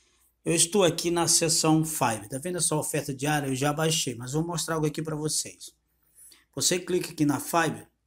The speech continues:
Esse game está aqui, ó, do cassino. Vou clicar aqui. Você vai ler as instruções, né?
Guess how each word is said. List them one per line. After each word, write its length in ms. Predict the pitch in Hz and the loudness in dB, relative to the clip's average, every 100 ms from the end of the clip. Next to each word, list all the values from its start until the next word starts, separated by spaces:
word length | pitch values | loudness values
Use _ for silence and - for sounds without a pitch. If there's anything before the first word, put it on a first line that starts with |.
| _ _ _ _ _ _ _ - | _ _ _ _ _ _ _ -4
Esse 260 | 180 - | 2 2
game 280 | 156 151 165 | 4 4 4
está 220 | 156 - | 2 0
aqui, 260 | 165 - 127 | -2 -2 -8
ó, 140 | 85 | -8
do 200 | - - | -14 -14
cassino. 640 | - 131 - - 123 90 - _ _ _ _ _ _ | -4 0 2 2 0 -6 -14 _ _ _ _ _ _
Vou 140 | - 127 | -14 -8
clicar 340 | 151 147 127 | -4 -2 -2
aqui. 480 | 120 - 151 165 - _ _ _ _ _ _ _ _ - | -2 -2 0 0 -6 _ _ _ _ _ _ _ _ -8
Você 300 | 135 - 143 | -2 0 0
vai 220 | 147 156 | 2 2
ler 160 | 151 151 | 2 0
as 160 | 131 | -2
instruções, 680 | 135 - 131 - 165 175 156 | -6 -6 -6 -4 0 2 2
né? 260 | 165 170 | -2 -4